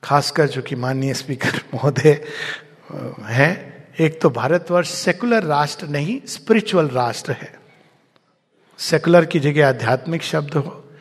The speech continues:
दूसरा, बहुत सारे राष्ट्र गीत, राष्ट्रीय पक्षी सब आ गया। एक राष्ट्रीय स्क्रिप्चर, नेशनल स्क्रिप्चर, जिसको हम कह सकें हमारे राष्ट्र की,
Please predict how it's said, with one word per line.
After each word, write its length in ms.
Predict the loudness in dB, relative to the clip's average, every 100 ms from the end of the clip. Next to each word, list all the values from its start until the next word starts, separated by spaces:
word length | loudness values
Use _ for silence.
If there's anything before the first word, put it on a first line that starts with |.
| -20 -20 _ -2
दूसरा, 540 | -2 0 2 0 -2
बहुत 320 | -6 -2 -2 0
सारे 380 | 0 2 2
राष्ट्र 480 | 2 2 2 -2 -6 -6 -8 -18 -20 -20 -18
गीत, 460 | -12 -2 2 2 4
राष्ट्रीय 440 | 4 4 2 -2
पक्षी 500 | 2 0 0 -4 -4 -6 -18 -18 -4
सब 240 | 0 4
आ 120 | 4
गया। 300 | 4 2 0 -4 -20 -20 _ _ -6
एक 200 | -4 -4
राष्ट्रीय 1040 | 0 4 4 2 0 2 4 4 0 -8 -18 -20 -20 _ _
स्क्रिप्चर, 640 | -6 0 0 0 0 0 0
नेशनल 520 | 0 2 2 -2 -4
स्क्रिप्चर, 520 | -4 0 0 0 -8 -10 -10
जिसको 220 | -6 0
हम 100 | 2
कह 160 | 4 2
सकें 320 | 2 0 2
हमारे 260 | 4 4 4
राष्ट्र 500 | 4 4 2 -8 -6
की, 320 | -2 -2